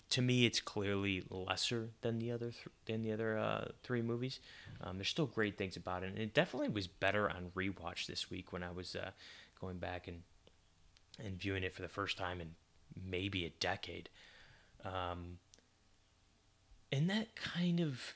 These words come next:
it, to me, the villain, the, the villains of these movies kind of make whether or not I, how much I enjoy the film. It's like, I love Sid in the first movie 'cause it's just perfect. Uh, I love the villain in Toy Story three, which we're gonna talk about.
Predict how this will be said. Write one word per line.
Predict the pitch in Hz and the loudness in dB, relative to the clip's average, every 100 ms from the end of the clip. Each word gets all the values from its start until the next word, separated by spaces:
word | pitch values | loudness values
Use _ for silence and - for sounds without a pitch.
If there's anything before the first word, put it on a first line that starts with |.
| - | -6
it, | 131 127 - _ - - | -4 -4 -6 _ -14 -6
to | - | 0
me, | 117 120 139 156 160 156 147 - - _ _ _ - | 2 2 4 6 6 6 2 -2 -14 _ _ _ -10
the | - 110 | -4 -4
villain, | 104 127 143 131 107 | 2 4 4 2 -2
the, | 113 - - | -4 -4 -4
the | 110 | -4
villains | 104 131 147 143 123 | 4 6 8 6 4
of | 110 | 4
these | 104 101 98 | 4 2 2
movies | 98 95 98 - | 0 4 2 2
kind | - 98 95 | -2 -2 0
of | 90 - | -2 -4
make | 92 90 90 - - - - - | 0 2 2 -2 -8 -12 -12 -4
whether | 95 92 | 0 0
or | 87 | 2
not | 87 87 98 | 0 0 0
I, | 90 90 92 | -2 -2 -6
how | - 113 | 0 4
much | 113 107 | 4 4
I | 101 | 2
enjoy | 90 87 87 90 | 0 0 0 0
the | 98 | -2
film. | - 110 107 107 - - | 0 0 0 -4 -14 -12
It's | - | -8
like, | - | -2
I | 95 98 | -2 2
love | 104 107 | 2 4
Sid | - - 95 | 4 6 4
in | 92 | 2
the | 87 | -4
first | - 90 87 98 | -4 -4 -4 -4
movie | 87 | -6
'cause | 92 95 | -6 -6
it's | 95 | -4
just | 104 101 - | -2 -4 -6
perfect. | - 92 - 101 - - - - - | -6 -4 -2 -4 -4 -14 -16 -16 -8
Uh, | 87 87 82 82 | -4 -2 -4 -4
I | 92 | -2
love | 95 95 95 | 0 0 0
the | 92 | -2
villain | 95 95 92 | 0 0 0
in | 87 | -4
Toy | 95 | -4
Story | 92 - 87 | -4 -4 -6
three, | - 117 | -4 -2
which | 110 - | -2 -2
we're | 104 | -2
gonna | 107 | -2
talk | 101 107 98 | -4 -6 -6
about. | 104 95 92 90 | -4 -4 -4 -6